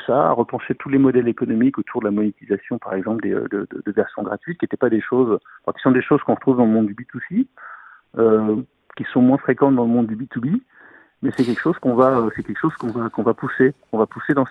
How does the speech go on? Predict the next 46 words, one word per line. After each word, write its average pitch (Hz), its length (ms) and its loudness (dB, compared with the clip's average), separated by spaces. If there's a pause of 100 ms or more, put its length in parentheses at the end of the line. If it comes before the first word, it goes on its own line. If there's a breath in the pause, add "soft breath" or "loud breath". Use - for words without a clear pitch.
ses, 120 160 4
dans 117 100 -2
ses - 140 -6
limites 123 300 -14
pour 101 100 -6
voir 123 140 -4
comment 117 180 -2
ça - 120 -6
fonctionne. - 360 -8 (720 soft breath)
L'idée 139 240 2
qu'il - 80 -2
y 131 100 6
a 123 60 6
derrière 113 220 2
ça, 180 160 2
c'est 131 100 -4
de - 60 -16
se - 80 -4
dire, 131 280 0
euh, 113 160 6 (440 loud breath)
nous, 139 100 2
ce - 60 -16
qu'on 135 140 2
veut, 156 200 2
c'est 123 60 -2
de - 60 -8
continuer 151 380 2
de 143 80 -4
capter, 131 380 2
euh, 104 280 4 (300 soft breath)
on 113 160 -2
est, 117 40 0
on 120 120 2
est, 117 160 0
on 117 80 0
est 110 80 0
convaincu 127 480 0
de 131 60 -4
la 107 80 2
valeur 107 320 0
qu'apporte 107 400 -4 (100)
Finalcad, 135 400 0
des 113 120 -2
bénéfices 110 460 -2
qu'apporte 95 280 -6
Finalcad. 123 640 0